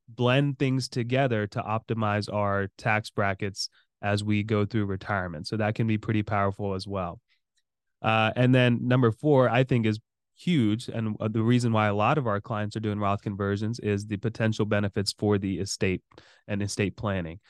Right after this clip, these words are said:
right? So the Roth, uh, the Roth I R A, say it grows to a large amount because you started early and you never touched it. It grew and grew and grew, and maybe it ends up being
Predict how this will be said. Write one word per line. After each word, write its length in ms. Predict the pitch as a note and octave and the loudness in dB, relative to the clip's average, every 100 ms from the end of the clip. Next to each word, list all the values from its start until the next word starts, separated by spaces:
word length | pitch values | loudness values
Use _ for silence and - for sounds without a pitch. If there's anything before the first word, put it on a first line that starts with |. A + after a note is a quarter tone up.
| _ _ _ | _ _ _
right? 240 | F#2+ F#2 | -4 -4
So 140 | - G2+ | -2 0
the 140 | F#2+ | 0
Roth, 360 | F#2+ G#2+ A2 A2+ _ | 2 2 2 0 _
uh, 340 | A2+ G#2 G2+ G2 | -2 0 0 0
the 120 | G#2 | 0
Roth 260 | G#2+ G#2+ | 2 2
I 180 | A2+ G#2+ | 2 2
R 140 | G#2+ B2 | 2 2
A, 320 | B2 G#2 G#2+ | 2 0 -2
say 260 | - A#2 A2+ | -4 0 0
it 100 | A2 | 0
grows 380 | A2+ A#2 A2+ - | 0 0 0 -2
to 140 | A#2+ | -2
a 80 | G#2+ | -2
large 340 | G#2 G#2+ A#2 A2+ | 0 0 0 -2
amount 400 | G#2+ A#2 A2+ A2 | -2 0 -2 -4
because 340 | G#2+ A2+ G#2 | -6 -6 -2
you 140 | A2 | -2
started 380 | A2 - A2+ A2 | 0 2 2 2
early 460 | A#2 C#3+ C#3 C3 C3+ _ _ _ | 2 4 4 2 0 _ _ _
and 180 | A2 G#2+ | -8 -4
you 60 | |
never 240 | A2 A2+ A2 | -2 0 0
touched 380 | - B2+ B2+ C3+ | 2 0 2 0
it. 180 | B2 - | 0 -2
It 280 | A2 A2 A2 | -6 -6 0
grew 200 | B2+ B2 | 2 4
and 140 | A2+ | 2
grew 220 | A#2 A2+ | 2 2
and 140 | G#2 G#2 | 0 -2
grew, 280 | B2 B2 | 0 0
and 100 | A#2 | 0
maybe 200 | A2 A#2+ | 0 0
it 80 | A2+ | 0
ends 180 | A2+ A2+ | -2 -2
up 160 | A2 G#2 | -2 -2
being 340 | A2 G#2+ G#2 | -2 -2 -4